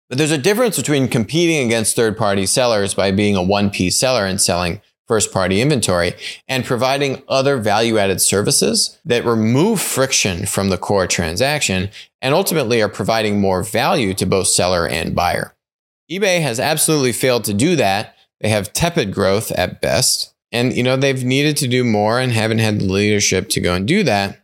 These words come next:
And that's why you see their stock here really still up above where it was when covid hit. You know, compare that to, again, Etsy, which I think is a much better comp,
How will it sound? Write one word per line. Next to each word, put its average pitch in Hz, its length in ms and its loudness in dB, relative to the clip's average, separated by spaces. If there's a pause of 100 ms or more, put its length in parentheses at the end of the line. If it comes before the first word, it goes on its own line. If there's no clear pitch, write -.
And 123 180 -2
that's 170 220 -2
why 165 120 2
you 131 200 0
see 131 280 0
their 135 280 0
stock 107 520 0
here 117 380 0
really 110 500 2 (220)
still 208 440 0
up 127 180 -2
above 107 420 0
where 107 220 0
it 73 80 -6
was 104 760 0 (280)
when 98 240 0
covid 104 400 0
hit. 113 500 0
You 95 60 -2
know, 92 160 2
compare 113 640 0
that 101 420 -2
to, 92 280 0
again, 95 360 0
Etsy, 104 440 0
which 95 200 0
I 90 80 0
think 101 200 -2
is 156 120 0
a 71 40 -2
much 95 380 0
better 76 220 0
comp, 92 560 -4